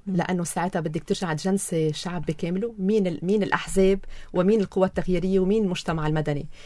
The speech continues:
Speaker 2: يعني، بدنا نشوف أول شيء مين الحزب نحن، يعني، شو، شو استراتيجيته، لوين وصلنا، شو خطابه، كيف مساره بالعمل السياسي بمرحلة معينة. أم، بدنا، بدنا نقيم، ما فينا نعمم.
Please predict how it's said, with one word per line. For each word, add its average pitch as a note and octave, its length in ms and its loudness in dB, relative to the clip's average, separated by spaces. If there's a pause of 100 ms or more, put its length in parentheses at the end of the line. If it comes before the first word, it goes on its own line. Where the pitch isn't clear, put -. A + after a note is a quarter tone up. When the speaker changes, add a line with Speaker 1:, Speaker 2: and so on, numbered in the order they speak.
(160)
Speaker 2:
يعني، E3+ 280 2
بدنا F#3 200 2
نشوف A#3 340 -4
أول - 220 2
شيء G#3 240 -2
مين A3 180 2
الحزب D#3 400 -2
نحن، D3+ 300 -4 (340)
يعني، F3 200 2
شو، C4+ 280 -2
شو - 160 -2
استراتيجيته، F#3 680 -2 (120)
لوين F#3+ 260 2
وصلنا، E3 440 -2
شو F#3+ 140 -6
خطابه، D#3 540 -2 (400)
كيف D4 200 2
مساره C4 440 6
بالعمل G3+ 420 4
السياسي G3 540 4
بمرحلة E3+ 460 0
معينة. D#3 500 -2 (460)
أم، E3 360 0
بدنا، F#3 340 4
بدنا F3 200 2
نقيم، F3+ 440 4 (180)
ما G#3+ 100 2
فينا D4 260 6
نعمم. F#3 460 4